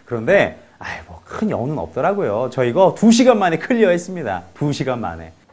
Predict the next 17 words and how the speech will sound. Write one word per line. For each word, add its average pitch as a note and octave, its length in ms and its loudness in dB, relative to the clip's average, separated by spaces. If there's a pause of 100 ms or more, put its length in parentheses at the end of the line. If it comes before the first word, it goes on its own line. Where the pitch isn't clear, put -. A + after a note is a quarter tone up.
(720)
삼 A#3 240 4
위는 A#3+ 280 0
알피지 A#3 460 4
게임 G#3 280 4
크림슨 B3+ 420 2
하트, A2+ 400 0
사 - 200 0
위는 D3 320 -2
제가 B2+ 260 0
라이트로 D3+ 420 2
했다가 C3 560 0
결국 B2+ 300 -4
구매까지 F3+ 520 4
해버린 C3 440 0
아주 F#2+ 240 -8
격하게 G#3+ 480 4
재미있었던 C3 720 -4